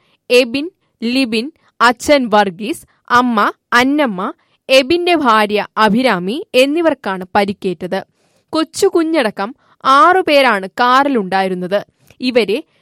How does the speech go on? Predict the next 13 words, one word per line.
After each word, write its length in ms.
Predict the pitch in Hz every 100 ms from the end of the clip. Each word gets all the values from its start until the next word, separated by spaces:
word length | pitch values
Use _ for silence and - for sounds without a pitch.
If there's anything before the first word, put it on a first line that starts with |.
| -
പെരിന്തൽമണ്ണയിലെ 1120 | 311 339 359 381 392 359 294 262 202 175 285 - _ -
ആശുപത്രിയിൽ 800 | 240 294 - 330 311 262 214 180 -
പ്രവേശിപ്പിച്ചു. 760 | - 220 220 - 190 190 - 196 - _ _ _ _ _
പരിക്ക് 500 | 269 269 277 - 240 320
ഗുരുതരമല്ല. 720 | 226 277 254 262 208 180 185 - _ _ -
ഇന്നലെ 380 | 285 294 349 370
രാവിലെ 420 | 330 302 269 220 320 _ _ -
മുണ്ടൂർ 520 | 254 294 311 320 349 - _ _ -
തൂത്തപ്പാതയിലെ 1040 | 330 359 - 392 - 311 269 233 190 180 233 - _ -
ചെർപ്പുളശ്ശേരി 840 | 311 320 339 381 370 - 311 285 294 _ _ 247
ആലിയക്കുളത്ത് 760 | 269 320 370 415 - 349 330 320
വെച്ചാണ് 480 | 277 - 233 190 196 -
അപകടം. 460 | 247 254 233 180